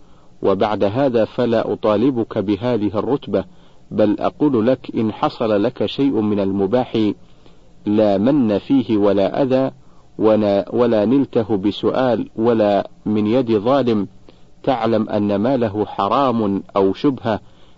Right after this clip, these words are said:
فافسح لنفسك في مباحاتها بمقدار ما تحتاج إليه، وكن مقدارا للنفقة غير مبذر،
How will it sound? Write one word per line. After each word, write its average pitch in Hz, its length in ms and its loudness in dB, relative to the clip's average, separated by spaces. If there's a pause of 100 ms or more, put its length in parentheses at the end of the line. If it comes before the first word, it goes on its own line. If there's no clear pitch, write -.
(140)
فافسح 165 500 -2
لنفسك 113 640 -2
في 110 200 -2
مباحاتها 104 840 -2
بمقدار 107 680 0
ما 104 160 -2
تحتاج 110 540 -2
إليه، 110 440 2 (600)
وكن 131 560 2 (600)
مقدارا 117 600 0
للنفقة 113 1120 0 (200)
غير 113 440 2
مبذر، 104 640 0